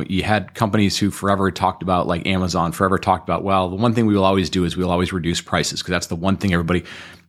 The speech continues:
well, they didn't do any of that, right? They didn't do any of that. They didn't necessarily make, uh, bigger and bigger investments in CapEx. If you look at their CapEx spend and all the work that, like, Charles Fitzgerald does in, in tracking these things,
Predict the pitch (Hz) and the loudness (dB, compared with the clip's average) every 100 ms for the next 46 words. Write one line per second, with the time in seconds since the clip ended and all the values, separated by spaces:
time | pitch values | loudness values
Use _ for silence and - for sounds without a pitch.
0 | - 180 170 156 123 101 - - - - | 0 2 4 4 2 2 -2 -4 -8 -14
1 | _ - 95 87 113 123 107 95 80 104 | _ -4 -2 2 2 2 2 0 0 0
2 | 120 120 - 113 107 95 98 - - - | 0 0 -2 0 0 2 0 -2 -14 -20
3 | - _ 90 78 - 113 104 101 85 98 | -20 _ -4 -2 0 0 4 2 2 0
4 | 95 95 82 90 - 90 78 - 95 87 | 2 0 0 -2 0 -4 -4 -4 -4 -4
5 | 85 - 82 - - - 80 82 85 80 | -8 -6 -6 -6 -12 -12 -8 -4 -4 -4
6 | 78 85 85 82 80 - - 78 71 71 | -6 -4 -2 -2 -4 -4 -4 -2 -2 -2
7 | - 69 - - _ _ _ _ - - | -2 -2 -4 -16 _ _ _ _ -20 -2
8 | 101 92 90 82 82 85 - 87 82 80 | 0 2 0 0 0 0 2 0 0 -4
9 | - 80 73 73 76 76 78 80 76 - | -2 0 0 -2 -6 -4 -6 -8 -10 -4
10 | 82 - 82 - - - | -4 -4 -10 -8 -10 -10